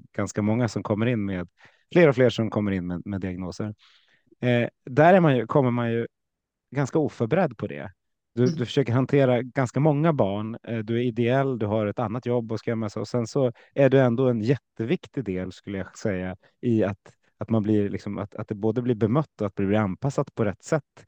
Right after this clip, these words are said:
Speaker 1: Eh, hur, ka-, hur ska man stödja alla organisationer som finns utanför? För det finns, det är liksom ett, ett jätte-,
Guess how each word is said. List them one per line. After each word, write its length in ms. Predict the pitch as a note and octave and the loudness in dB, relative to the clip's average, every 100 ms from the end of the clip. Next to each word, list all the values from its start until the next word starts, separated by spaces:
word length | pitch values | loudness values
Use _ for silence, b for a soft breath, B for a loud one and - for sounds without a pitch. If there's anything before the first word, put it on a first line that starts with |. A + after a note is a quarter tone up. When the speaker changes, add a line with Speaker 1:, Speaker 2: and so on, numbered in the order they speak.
| b b b - | b b b -8
Speaker 1:
Eh, 180 | - D3 | 2 6
hur, 240 | E3+ - - _ | 6 6 -2 _
ka-, 240 | - - - - - - - | -2 0 -2 -8 -12 -14 -10
hur 160 | C#3 E3 | -2 0
ska 140 | - | 0
man 120 | E3 D#3 | 0 2
stödja 360 | E3+ D#3 D3 | 4 4 4
alla 260 | C#3+ C#3 D3 - A#2 G#2 | 2 0 -2 -6 -8 0
organisationer 580 | D3+ D3 D#3 - C#3+ C3+ | 4 4 2 2 0 0
som 100 | C3+ | -2
finns 120 | C3 | 0
utanför? 640 | D#3+ B2 B2+ B2+ G3 A2 | 2 2 0 0 0 -2
För 120 | - | 0
det 60 | B2 | 0
finns, 260 | D3+ C3+ - | 0 -2 2
det 80 | |
är 100 | D3+ | 2
liksom 200 | D#3 D3 | 2 0
ett, 80 | C#3 b b - | -4 b b -10
ett 60 | B2 | -2
jätte-, 640 | D#3+ - _ - B2+ A#2+ | -2 -2 _ 0 0 0